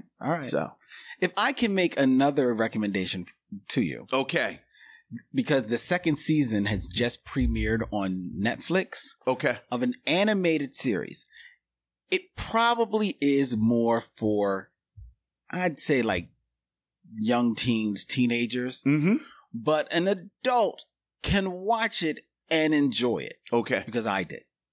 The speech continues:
Speaker 2: All right.
Speaker 1: And it's called Kid Cosmic.
Speaker 2: Okay.
Speaker 1: It is re-, I think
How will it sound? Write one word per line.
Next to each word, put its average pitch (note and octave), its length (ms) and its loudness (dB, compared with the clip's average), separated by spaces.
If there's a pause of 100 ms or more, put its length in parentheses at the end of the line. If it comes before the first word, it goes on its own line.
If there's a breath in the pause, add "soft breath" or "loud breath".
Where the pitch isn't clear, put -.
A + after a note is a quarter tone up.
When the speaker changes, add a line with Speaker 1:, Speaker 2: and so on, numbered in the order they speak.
(120)
Speaker 2:
All G#2+ 120 2
right. F2+ 200 0 (180)
Speaker 1:
And A#2 100 2
it's A#2+ 80 0
called A2 420 -2
Kid F3+ 460 2
Cosmic. F3+ 640 -4 (920)
Speaker 2:
Okay. C3+ 360 -2 (400 soft breath)
Speaker 1:
It F#3 120 2
is F3+ 220 -2
re-, E3 580 -2
I F#3 100 0
think C4 340 -2